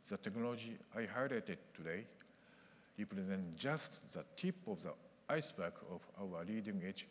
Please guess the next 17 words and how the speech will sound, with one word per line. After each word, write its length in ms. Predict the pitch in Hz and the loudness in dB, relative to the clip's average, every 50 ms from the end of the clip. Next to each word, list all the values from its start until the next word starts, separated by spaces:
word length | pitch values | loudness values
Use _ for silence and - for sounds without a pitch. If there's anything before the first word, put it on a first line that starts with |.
| - | -8
technologies. 640 | - - - 92 85 76 69 - - - - - - - - - - - - - - - - - - - - - - - - - - - - - - - - - - - - - - | -8 -6 -4 -4 -4 -4 -6 -8 -10 -10 -10 -10 -12 -12 -14 -16 -20 -20 -20 -20 -20 -20 -20 -20 -20 -20 -20 -20 -20 -20 -20 -20 -18 -16 -16 -16 -16 -18 -20 -20 -20 -20 -16 -8 -2
We 100 | 107 117 104 | -2 0 2
have 160 | 101 90 - - - - - - - - - - - - - - | 2 2 0 -2 -10 -16 -18 -20 -20 -20 -20 -20 -20 -10 -2 2
massive 480 | 104 135 151 - - - - - 87 71 - - - - - - - - - - - | 4 4 4 4 4 2 2 0 -2 -4 -4 -12 -16 -18 -20 -20 -20 -20 -16 -10 -4
and 160 | 98 95 87 82 - - - - - - - | -2 -2 -2 -2 -4 -12 -16 -18 -12 -2 4
diverse 920 | 131 143 156 143 117 98 - 170 180 156 107 - - - - - - - - - - - | 4 6 6 6 4 4 6 8 8 8 8 4 2 0 0 -2 -4 -8 -12 -16 -16 -8
portfolio 560 | - 87 - - - - - 165 143 92 73 85 104 - - - - - - - - - - - | -8 -8 -6 -6 -6 -2 2 2 2 2 0 -2 -8 -10 -14 -20 -20 -20 -20 -20 -20 -20 -12 -10
of 80 | - - - - - - - - - - | -10 -10 -10 -14 -20 -20 -20 -14 -8 -4
advanced 400 | 92 98 92 98 98 92 - - | -2 0 2 0 0 0 -2 -6
technologies, 680 | - - - 98 95 90 78 - - - - - - - - - - - - - - - - - - - - - - - - - - - | -8 -4 0 0 0 0 -2 -4 -8 -8 -8 -8 -10 -10 -14 -18 -20 -20 -20 -20 -20 -20 -20 -20 -20 -20 -20 -20 -20 -20 -20 -20 -12 -4
which 300 | 110 120 - - - - 95 | -2 -2 0 2 0 2 6
lie 340 | 92 95 95 92 92 98 98 - - - - - - - | 6 8 8 8 6 4 0 -4 -10 -14 -18 -16 -8 -4
beneath 520 | 92 92 92 104 104 101 - - - - | 0 2 2 2 2 0 -2 -6 -6 -6
the 80 | 90 80 | -6 -6
surface 480 | - - 135 139 135 123 110 92 - | -4 0 2 2 4 4 2 -2 -2
of 80 | 85 78 - - - - - | -4 -6 -8 -10 -14 -6 0
what 160 | 104 120 | 0 0